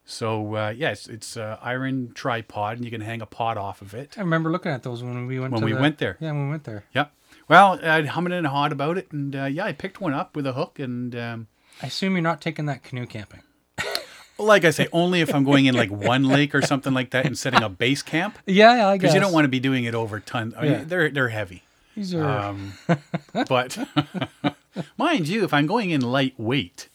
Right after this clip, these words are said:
Speaker 1: then realistically, I mean, I could throw it in. But, you know, like, it's something like this you're not gonna wanna do if you're, you're going from lake to lake to lake to lake.
Speaker 2: Yeah,
Speaker 1: It
Speaker 2: it'll
Speaker 1: really
Speaker 2: be
Speaker 1: doesn't make sense. But if you're stopped somewhere, and if, especially if you know it's gonna be,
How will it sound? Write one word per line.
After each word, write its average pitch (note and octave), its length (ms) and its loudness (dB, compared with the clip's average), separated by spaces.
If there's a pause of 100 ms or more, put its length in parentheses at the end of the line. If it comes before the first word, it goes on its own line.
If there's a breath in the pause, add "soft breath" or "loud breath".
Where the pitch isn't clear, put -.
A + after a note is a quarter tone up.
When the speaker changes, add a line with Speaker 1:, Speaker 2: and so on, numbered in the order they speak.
(560 soft breath)
Speaker 1:
then C#3 160 -4
realistically, A#2+ 840 -4
I G2 60 -18
mean, G2+ 160 -18
I G2+ 80 -18
could G2+ 140 -20
throw A#2+ 280 -6
it A2 60 -8
in. A#2 140 -4
But, G2+ 200 -10 (440 soft breath)
you - 60 -6
know, - 20 0
like, G#3 140 0
it's G3+ 120 -6
something B3 280 -2
like D#3 200 -2
this C3+ 220 -2
you're C#3+ 100 0
not B2+ 160 0
gonna A2+ 200 -6
wanna G#2+ 280 -4
do G#2 300 -4
if G#2+ 140 -10
you're, G#2 300 -8 (640 soft breath)
you're A#2 260 -4
going A2 220 -4
from G#2+ 180 -8
lake G2+ 200 -6
to - 100 -14
lake G2 200 -8
to - 100 -14
lake G2 240 -8
to - 100 -12
lake. G2 280 -6
Speaker 2:
Yeah, D#3 220 0 (180)
Speaker 1:
It C#3+ 100 -2
Speaker 2:
it'll C#3 100 4
Speaker 1:
really C3+ 140 2
Speaker 2:
be B2+ 60 2
Speaker 1:
doesn't D3 260 0
make A2 220 -8
sense. A2+ 420 -10 (440 soft breath)
But F3 100 2
if - 120 -2
you're A3 200 2
stopped - 720 -4
somewhere, C3+ 280 -2
and G#3 140 -2
if, G#3 100 -6
especially - 320 -8
if C3+ 80 -6
you B2+ 80 -2
know A#2 240 -2
it's G#2+ 120 -10
gonna A2 200 -8
be, G2+ 320 -6